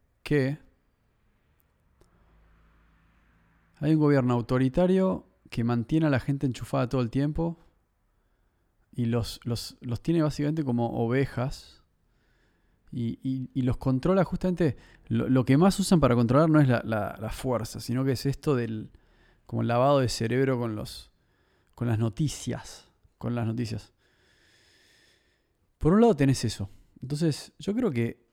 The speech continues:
estamos empezando a ver eso. Estamos empezando a ver una sociedad en la cual te dicen qué hacer. Te dicen que te tenés que vacunar, que te tenés que quedar en casa. Y te lo justifican con noticias.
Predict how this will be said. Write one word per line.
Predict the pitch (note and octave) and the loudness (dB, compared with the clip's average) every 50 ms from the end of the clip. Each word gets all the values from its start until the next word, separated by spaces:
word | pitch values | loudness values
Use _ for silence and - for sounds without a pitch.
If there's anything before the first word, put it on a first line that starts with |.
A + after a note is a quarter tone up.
| _ _ _ _ _ | _ _ _ _ _
estamos | - A2+ G2+ - A3+ A#3+ B3 G3 - - | -4 -4 0 2 2 2 2 2 2 0
empezando | B2 A2+ A2 - A2+ - - D#3+ E3+ E3+ C3 | -2 0 0 0 -2 0 0 0 0 0 0
a | |
ver | A#2 A#2+ A#2+ A#2 G2+ | 2 0 0 -2 -4
eso. | A2+ - - - - _ _ _ _ _ _ _ _ | -6 -8 -12 -14 -16 _ _ _ _ _ _ _ _
Estamos | - - - E3 A#2+ - - | -12 -6 -4 -2 -2 -2 -2
empezando | C#3 A#2+ A#2+ C3 A2+ - C#3 C#3 C#3+ C3+ B2 | -2 -4 -4 -4 -4 -4 -2 -2 0 0 0
a | |
ver | A#2 B2 C3 C#3 D3 C#3+ - - _ - | 0 0 0 0 -2 -4 -8 -10 _ -6
una | C3+ C3+ B2+ B2+ A#2+ | -4 -2 -2 -2 -2
sociedad | - - B2+ A#2 - - A#2+ B2 C3 | -4 -6 -8 -6 -6 -4 -4 -4 -4
en | C3 | -4
la | B2+ B2 | -4 -6
cual | - - A#2+ A#2+ B2 B2+ B2+ C3+ - _ _ _ _ _ _ _ _ _ _ _ - | -6 -6 -4 -4 -4 -4 -6 -8 -12 _ _ _ _ _ _ _ _ _ _ _ -4
te | - A#2 | -2 -2
dicen | C3 - - B2+ | 0 0 0 -2
qué | A2+ A2+ | -2 -4
hacer. | - - - - _ _ _ _ _ _ _ _ _ _ _ _ _ _ _ - _ | -8 -10 -12 -14 _ _ _ _ _ _ _ _ _ _ _ _ _ _ _ -14 _
Te | - A#2 | -4 -2
dicen | A#2+ A#2+ - - C3 B2 A#2+ A#2+ A#2+ A#2 A#2 - _ _ _ _ _ _ _ _ _ _ _ | -2 -2 -2 -2 -2 -2 -2 -2 -4 -6 -10 -16 _ _ _ _ _ _ _ _ _ _ _
que | - - A#2+ | -6 -4 -2
te | A#2+ A#2+ | -2 0
tenés | B2 A#2+ A2+ | -2 -2 -4
que | - A#2+ | -4 -4
vacunar, | A2+ A2+ G#2+ A2 A#2 G#2+ G2+ - - - - | -4 -4 -4 -6 -6 -6 -8 -8 -12 -14 -10
que | - A2+ | -6 -4
te | B2 B2 | -4 -2
tenés | A#2+ A#2+ B2 - | -2 -2 -4 -4
que | C3+ B2 | -4 -2
quedar | B2 B2 A#2+ | -2 -2 -2
en | A#2 A2+ | -2 -4
casa. | G#2+ A#2 A2+ - - - - _ _ _ _ _ _ _ _ _ _ - | -6 -8 -8 -10 -12 -16 -20 _ _ _ _ _ _ _ _ _ _ -8
Y | A#2+ A2+ | -6 -2
te | - B2+ A#2 | 0 2 2
lo | A#2+ A#2 | 2 2
justifican | - - E3+ E3+ - - - E3+ - - G#3+ G3 - G3+ G3 G3 F#3 | 0 0 0 -2 0 0 0 0 0 0 0 0 0 0 0 0 -2
con | - - D3+ D#3 E3+ E3 | -2 0 0 0 2 2
noticias. | D#3+ D3+ F#3+ F3+ - - A#2 A2+ - - - | 0 0 -2 -4 -6 -8 -10 -10 -12 -18 -20